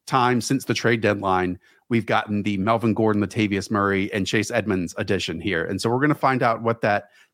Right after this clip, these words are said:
technically is, uh, moving forward. Just some information to, to digest. I know you love it. It's the Tennessee Titans, the worst matchup you could have for a running back team.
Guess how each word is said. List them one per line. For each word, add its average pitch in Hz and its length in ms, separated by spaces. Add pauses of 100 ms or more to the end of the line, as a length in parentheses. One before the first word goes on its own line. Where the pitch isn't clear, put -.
technically 120 540
is, 92 340 (280)
uh, 98 180
moving 98 300
forward. 98 260
Just - 200
some 208 140
information 107 560
to, 90 400 (400)
to 101 140
digest. - 640 (260)
I - 60
know 95 80
you 85 180
love 78 160
it. - 140 (340)
It's 104 100
the 113 60
Tennessee 127 300
Titans, - 420 (180)
the 156 100
worst 151 460
matchup 151 380
you 165 80
could 156 140
have 127 260
for 170 140
a - 20
running 196 320
back 92 200
team. - 220